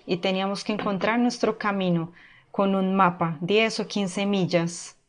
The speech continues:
toda, durante la noche. Mi grupo y otros grupos. Pronto, obviamente, no, se perdieron. Todos nos perdimos. No teníamos idea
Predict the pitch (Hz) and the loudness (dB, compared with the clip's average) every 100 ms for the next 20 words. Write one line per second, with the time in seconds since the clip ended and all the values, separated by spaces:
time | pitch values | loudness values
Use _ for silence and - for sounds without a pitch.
0 | _ _ _ _ _ _ _ _ _ _ | _ _ _ _ _ _ _ _ _ _
1 | - 208 - 180 196 196 185 185 175 175 | 0 2 2 0 0 0 2 2 4 4
2 | 170 - 156 156 _ _ _ _ _ _ | 2 0 -4 -6 _ _ _ _ _ _
3 | _ _ _ _ _ - 185 180 165 185 | _ _ _ _ _ -6 0 2 2 4
4 | 202 202 226 233 - _ _ _ _ _ | 2 2 0 0 -8 _ _ _ _ _
5 | 180 180 185 247 202 190 175 175 160 165 | 4 4 8 6 6 4 4 2 -4 -4
6 | - - _ _ _ _ _ _ _ _ | -10 -14 _ _ _ _ _ _ _ _
7 | _ _ _ _ _ - 208 247 277 - | _ _ _ _ _ -2 4 8 8 8
8 | 175 180 - 190 190 190 202 214 226 214 | 2 2 -6 -6 -2 -2 -2 -2 -2 -2
9 | 196 - 180 180 175 208 262 196 156 - | -4 -4 2 4 6 8 6 6 -2 -2
10 | 220 247 254 233 - 208 202 233 180 175 | 2 4 4 2 0 -2 0 0 2 2
11 | 185 180 196 208 214 214 208 185 190 196 | 0 0 -2 -2 -2 -4 -4 -2 0 0
12 | 165 | -2